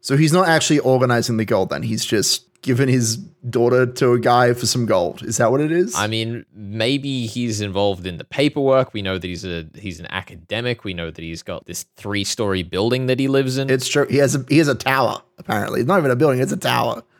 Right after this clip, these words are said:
Speaker 2: He's got a, he's got a cousin that lives in the city. Maybe that's, like, an arm that they're smuggling it through.
Speaker 1: Sure, sure. That makes sense to me. Let's pivot then. What, what about these, these other cases? Where, where is the bolting bride? Where is Missus Koo?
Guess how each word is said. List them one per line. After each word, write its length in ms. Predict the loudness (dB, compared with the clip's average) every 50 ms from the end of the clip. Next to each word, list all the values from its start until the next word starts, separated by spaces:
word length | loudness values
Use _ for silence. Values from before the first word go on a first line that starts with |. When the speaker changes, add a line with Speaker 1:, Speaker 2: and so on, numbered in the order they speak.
| -16
Speaker 2:
He's 140 | -14 -12 -8
got 160 | -4 -4 -4
a, 40 | -4
he's 140 | -4 -4 -4
got 120 | -4 -4 -4
a 40 |
cousin 440 | _ -12 -8 -2 0 0 0 0 -2 -4
that 160 | -6 -6 -6
lives 220 | -6 -4 -4 -4
in 80 | -2 -2
the 80 | -2 -2
city. 360 | -2 -2 -2 -2 -2 -2 -2
Maybe 300 | -2 -2 -2 -2 -4 -4
that's, 300 | -2 -2 -4 -4 -4 -6
like, 220 | -4 -4 -4 -4
an 140 | -6 -8 -8
arm 340 | -4 -4 -2 -2 -2 -4 -6
that 160 | -8 -10 -10
they're 140 | -10 -10 -10
smuggling 540 | -8 -8 -6 -2 -2 -2 0 0 -2 -2 -2
it 120 | -4 -6
through. 360 | -8 -8 -6 -4 -4 -4 -6 -8 _ _ _ _ _
Speaker 1:
Sure, 380 | -8 0 2 2 2 2 0 -6 _ _ -10
sure. 280 | -4 0 0 0 0 -2 -2
That 80 | -2
makes 160 | 0 0 0
sense 200 | 0 -2 -4 -4
to 60 | -4 -6
me. 180 | -6 -8 -10 -12 _ _ _ _ _ _ _ -2
Let's 340 | -2 0 0 0 -2 -2
pivot 520 | -4 -6 -4 0 0 2 4 2 0 2 2
then. 380 | 0 2 2 0 -2 -4 -4 0
What, 220 | 0 0 2 2
what 100 | 2 2
about 420 | 4 6 6 6 4 2 0 -2 0
these, 260 | 2 2 2 0 0
these 200 | 0 0 0 2
other 240 | 2 2 2 2 2
cases? 500 | 0 0 -2 -2 -2 -2 -2 -4 -4 -4
Where, 220 | 0 2 2 2 2 2
where 280 | 2 2 4 4 2
is 160 | 2 0 -2
the 80 | -2 -2
bolting 380 | -2 0 -2 -2 -2 -2 -2 -2
bride? 440 | -2 -2 -2 -2 -4 -4 -8 -10 -14 _ _ _ _ _ _ _ -6
Where 160 | 0 2 4
is 140 | 4 4 2
Missus 380 | 0 0 0 0 0 -2 -2
Koo? 400 | -4 -4 -4 -2 0 0 0 0